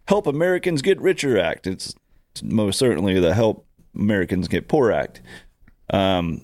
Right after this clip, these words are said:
a philanthropic organization, right? Focused on reducing global catastrophic risks. Uh-huh, right, according to your, what you want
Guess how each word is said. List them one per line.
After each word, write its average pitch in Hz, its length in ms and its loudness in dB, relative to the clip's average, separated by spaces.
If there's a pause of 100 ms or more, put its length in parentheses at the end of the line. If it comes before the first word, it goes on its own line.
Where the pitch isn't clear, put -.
a 82 140 -2
philanthropic 147 1300 0
organization, 113 880 0
right? 85 580 -2 (400)
Focused 127 440 0
on 107 160 2
reducing 110 600 0
global 135 360 2
catastrophic 123 800 -2
risks. 107 480 -2 (100)
Uh-huh, 95 580 0 (100)
right, 80 380 -2 (160)
according 92 500 0
to 82 500 -2
your, 87 400 2 (140)
what - 220 0
you 92 220 0
want 76 160 -4